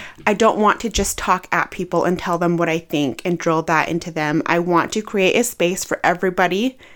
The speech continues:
to feel safe, to share what they think so we can all learn from each other. And before we get started too much further, I also want to explain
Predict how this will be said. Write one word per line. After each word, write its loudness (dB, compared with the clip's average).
to -6
feel 0
safe, 0
to 0
share 2
what 2
they 2
think 0
so -4
we 0
can -2
all 4
learn 4
from 0
each -2
other. -4
And 0
before 6
we 4
get 2
started 4
too 4
much 2
further, 4
I 6
also 4
want 4
to 4
explain 2